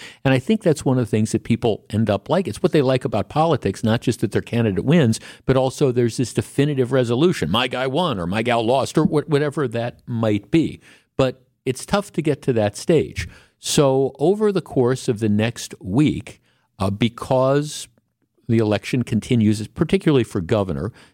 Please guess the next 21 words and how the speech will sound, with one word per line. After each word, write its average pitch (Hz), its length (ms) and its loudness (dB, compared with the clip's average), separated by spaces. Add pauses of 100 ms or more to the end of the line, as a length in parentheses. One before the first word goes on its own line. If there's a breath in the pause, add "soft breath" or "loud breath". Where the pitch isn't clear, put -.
tends 123 320 0
to 151 100 0
be, 143 360 0
it 131 200 -6
looks 131 200 0
like 120 140 0
it's 123 120 -8
going 104 180 2
to 120 40 -2
be 123 120 0
very, 92 240 0
very 107 180 0
close - 560 -2
here 98 160 0
in 98 80 0
Wisconsin. 113 580 -4 (360 loud breath)
I 117 120 2
suspect 123 600 -2
that, 110 200 0
you 101 60 -4
know, 95 160 0